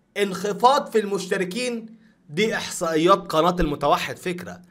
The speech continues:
في آخر سبعة أيام. والكلام مش بس على المتوحد فكرة، ده معظم القنوات اللي أنا بادرها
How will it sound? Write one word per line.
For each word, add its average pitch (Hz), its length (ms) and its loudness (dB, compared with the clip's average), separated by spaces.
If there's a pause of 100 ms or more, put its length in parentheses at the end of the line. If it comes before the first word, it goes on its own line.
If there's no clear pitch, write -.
(160)
في 139 160 -4
آخر 170 340 -4
سبعة 151 500 -6
أيام. 104 360 -16 (720)
والكلام 156 800 -2 (160)
مش 143 220 -6
بس 214 280 4
على 131 180 4
المتوحد 139 520 -4
فكرة، 175 420 -18 (460)
ده 143 200 -4
معظم 147 520 -2
القنوات 135 680 -4
اللي 143 200 -2
أنا 175 140 0
بادرها 196 560 -4